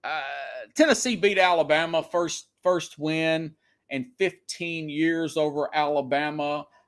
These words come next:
Uh, both of these teams were undefeated in nineteen eighty-nine. That's the last time they played when they were both undefeated at the, was it the second Saturday in October or third Saturday in October, whatever.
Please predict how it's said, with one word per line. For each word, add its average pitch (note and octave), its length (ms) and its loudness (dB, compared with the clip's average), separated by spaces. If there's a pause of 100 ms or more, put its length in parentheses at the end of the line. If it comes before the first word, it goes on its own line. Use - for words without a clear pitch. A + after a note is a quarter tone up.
Uh, B2+ 200 2
both E3 300 4
of D#3 100 -8
these D#3+ 260 -4
teams D#3+ 460 -4
were C#3+ 180 -6
undefeated D#3+ 1160 -4 (240)
in B2+ 160 0
nineteen D3 560 0
eighty-nine. D3 460 2
That's A#3+ 220 6
the C4 100 2
last G3+ 400 2
time D#3+ 240 -2
they C3+ 140 2
played C#3+ 500 2
when C3+ 100 -2
they C3+ 80 2
were B2 80 2
both C3+ 320 2
undefeated C3+ 640 0 (300)
at B2 320 6
the, B2 300 2
was C#3 240 0
it A#2+ 160 -6
the A#2+ 80 -12
second - 400 0
Saturday C#3+ 540 2
in B2 80 2
October C#3+ 500 2
or G#2+ 40 0
third C3+ 340 2
Saturday C#3+ 380 2
in C#3 60 -4
October, C#3 400 0
whatever. C#3 440 4